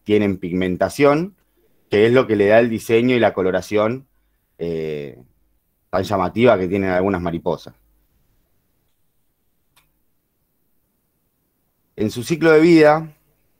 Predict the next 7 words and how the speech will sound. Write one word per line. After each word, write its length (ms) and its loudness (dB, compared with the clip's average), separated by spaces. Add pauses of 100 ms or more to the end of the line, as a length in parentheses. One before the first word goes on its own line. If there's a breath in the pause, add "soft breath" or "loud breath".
(100)
las 140 -10
mariposas, 680 -2 (880)
eh, 640 -4 (580)
se 1040 -6 (520)
constituye, 520 -6
o, 160 2
o 340 -2